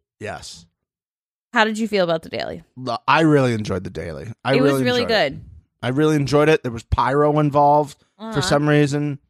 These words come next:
Speaker 2: Of course
Speaker 1: There
Speaker 2: there was. Mister T J had his collar popped. Why? Who knows? Who
Speaker 1: Mister
Speaker 2: cares? It
Speaker 1: T J
Speaker 2: was great.
Speaker 1: also gave one of the best daily descriptions in recent memory.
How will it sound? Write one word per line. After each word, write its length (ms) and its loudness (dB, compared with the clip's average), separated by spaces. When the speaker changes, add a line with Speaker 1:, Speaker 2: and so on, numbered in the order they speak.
Speaker 2:
Of 160 -2
course 280 -2
Speaker 1:
There 120 -2
Speaker 2:
there 80 -4
was. 380 -6
Mister 280 -6
T 180 -4
J 140 0
had 200 2
his 120 -2
collar 400 0
popped. 500 -2
Why? 500 4
Who 160 -2
knows? 560 0
Who 120 2
Speaker 1:
Mister 200 -4
Speaker 2:
cares? 280 4
It 60 -2
Speaker 1:
T 60 -20
J 80 0
Speaker 2:
was 140 -2
great. 200 4
Speaker 1:
also 320 -2
gave 420 -4
one 220 -4
of 80 -2
the 60 -4
best 480 -2
daily 340 2
descriptions 760 -6
in 120 -8
recent 380 -6
memory. 580 -8